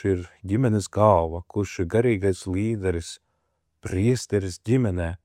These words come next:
viņš īstenībā šo savu aicinājumu, ko Dievs nodevis katram vīrietim, pilnvērtīgi spēja izpildīt tāpēc, ka viņa sieva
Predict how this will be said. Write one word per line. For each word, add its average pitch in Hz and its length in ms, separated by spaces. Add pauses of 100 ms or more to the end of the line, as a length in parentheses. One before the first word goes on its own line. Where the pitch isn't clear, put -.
(500)
viņš 98 420 (100)
īstenībā 95 500
šo 92 220
savu 117 720 (580)
aicinājumu, 98 840
ko - 180
Dievs 107 360
nodevis 107 420
katram 98 540
vīrietim, 98 540 (440)
pilnvērtīgi 98 800
spēja 92 540
izpildīt 90 800 (160)
tāpēc, 104 600 (180)
ka 90 180
viņa 92 240
sieva 110 640